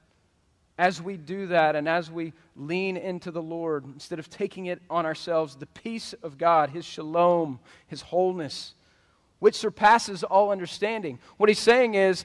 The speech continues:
is there situations in your life that you could look back on and go, "There's no way that I made it through that." The way you made it through that is depending upon the Lord and casting your cares there. You ever been in that situation or after that situation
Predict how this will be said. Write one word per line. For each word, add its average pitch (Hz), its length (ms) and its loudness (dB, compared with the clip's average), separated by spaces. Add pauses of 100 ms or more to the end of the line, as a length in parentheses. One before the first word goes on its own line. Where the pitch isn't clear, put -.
(120)
is 170 120 -10
there 175 120 2
situations 220 720 4
in 214 100 -4
your 208 120 2
life 208 280 8
that 175 100 -8
you 170 60 -16
could 175 140 -4
look 185 220 6
back 202 280 8
on 185 180 6
and 175 100 2
go, 185 120 8
"There's 175 240 2
no 226 300 8
way 233 560 4 (840)
that 202 120 6
I 220 120 8
made 254 320 8
it 254 140 2
through 170 220 -4
that." 113 260 -6 (1500)
The 156 80 -6
way 208 160 4
you 233 140 0
made 226 200 4
it 208 100 -4
through 170 160 -10
that 151 300 2 (260)
is 147 120 -14
depending 196 460 -10
upon 175 280 -2
the 165 80 -10
Lord 180 280 -2
and 143 100 -6
casting 170 500 0
your 170 120 -4
cares 180 360 0
there. 190 220 2
You 170 100 -8
ever 202 140 -6
been 208 140 -4
in 220 100 -6
that 196 120 -4
situation 220 560 -8 (160)
or 151 100 -4
after 214 360 2
that 220 180 4
situation 226 640 2